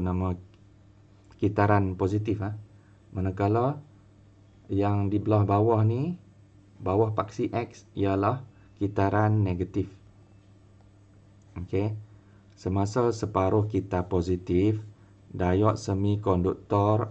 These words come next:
adalah pincang depan dan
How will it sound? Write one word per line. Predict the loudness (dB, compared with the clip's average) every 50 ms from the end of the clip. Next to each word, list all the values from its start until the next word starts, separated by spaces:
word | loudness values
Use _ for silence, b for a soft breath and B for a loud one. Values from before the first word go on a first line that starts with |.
| -4
adalah | -4 -4 -2 0 0 0 0 0 0 -2 -2 -2
pincang | -2 -2 -2 -2 -2 -2 -2 -2 0 0 0 -2
depan | -2 -4 -6 -6 -6 -4 -4 -4 -4 -8 -12 -18 -20 -20 -20 -20 -20 -20 -20 -20 -20 -20 -20 -20 -20 -20 -20 -20 -20 -20 -20 -20 -20 -20 -20 -20 -20 -20 -20 -20 -20 -20 -20 -20 -20 -20 -20 -20 -20 -20 -20 -20 -20 -20 -20 -20 -20 -20 -20 -20 -20 -20 -20 -20 -20 -20 -20 -16 -8
dan | -2 0 2 4 4 2 2 -2 -4 -6 -12